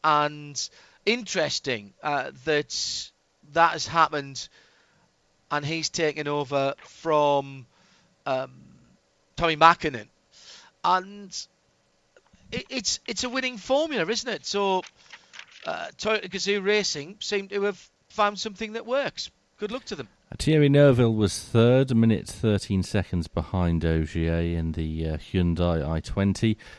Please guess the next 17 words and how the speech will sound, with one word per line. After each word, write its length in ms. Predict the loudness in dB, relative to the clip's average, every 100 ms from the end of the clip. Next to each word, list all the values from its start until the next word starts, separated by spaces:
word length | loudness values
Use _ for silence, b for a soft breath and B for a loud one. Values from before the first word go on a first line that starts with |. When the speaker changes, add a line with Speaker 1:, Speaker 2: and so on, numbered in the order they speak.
| B -2
Speaker 2:
Uh, 200 | 0 0
Kalle 260 | 0 2 4
Rovanperä 760 | 4 2 0 0 2 2 0
was 220 | 0 -4
fourth. 800 | -6 -12 -2 2 2 0 -6 -12
That 280 | -6 -4 -4
was 220 | -6 -4
that, 420 | -4 -4 -6 -6
uh, 260 | -2 0 -2 -8 B B B B -6
other 260 | -2 0
Yaris. 540 | 0 0 0 0 -2 -8
It 100 | -6
could 160 | -6
have 120 | -4
made 240 | -2 -2 -2
it 180 | -2 -4
a, 160 | -4